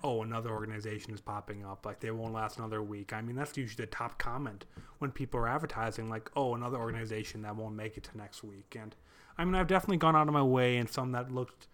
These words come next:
to be a little bit more promising with people that had backgrounds and knew what they were talking about. Like, I go in and, like,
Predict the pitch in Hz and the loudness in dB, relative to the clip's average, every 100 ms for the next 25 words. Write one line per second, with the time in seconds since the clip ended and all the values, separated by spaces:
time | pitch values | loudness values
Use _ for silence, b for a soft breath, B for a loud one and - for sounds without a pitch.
0 | b b 147 147 143 160 147 147 147 - | b b 2 4 6 6 4 4 4 6
1 | 147 160 165 - 127 117 110 143 135 131 | 6 6 4 0 -4 -4 -4 -4 0 0
2 | 123 131 - 123 143 - 123 117 117 120 | 0 -2 2 2 2 2 2 0 -2 -4
3 | 127 123 127 123 127 127 - 131 113 107 | -2 -2 -4 0 4 4 2 -4 0 0
4 | 104 107 113 139 135 147 135 120 113 | 0 -2 -2 0 2 2 0 -2 -4